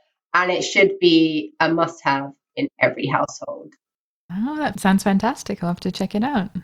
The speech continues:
Speaker 2: Yeah, here's a very KonMari question for you. So what are you grateful for?
Speaker 1: My mum. My mum is my best friend. And yeah, I do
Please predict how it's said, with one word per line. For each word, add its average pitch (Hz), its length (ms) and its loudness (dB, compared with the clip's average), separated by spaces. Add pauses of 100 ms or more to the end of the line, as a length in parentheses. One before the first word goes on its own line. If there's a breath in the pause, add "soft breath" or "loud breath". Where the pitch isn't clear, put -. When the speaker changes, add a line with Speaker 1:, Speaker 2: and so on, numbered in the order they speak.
(1080 soft breath)
Speaker 2:
Yeah, 208 140 0
here's 226 280 2
a 202 120 4
very 196 560 0
KonMari 185 540 0
question 170 440 -6
for 156 200 -8
you. 185 360 -4
So 185 580 -4 (120)
what 208 200 4
are 220 40 4
you 214 120 6
grateful 196 440 -2
for? 175 340 -6 (1200 soft breath)
Speaker 1:
My 180 200 4
mum. 160 420 2 (340)
My 185 200 2
mum 190 340 4
is 180 380 4
my 180 160 2
best 196 300 0
friend. 165 500 0 (180)
And 170 580 0
yeah, 170 160 2
I 160 140 4
do 170 540 4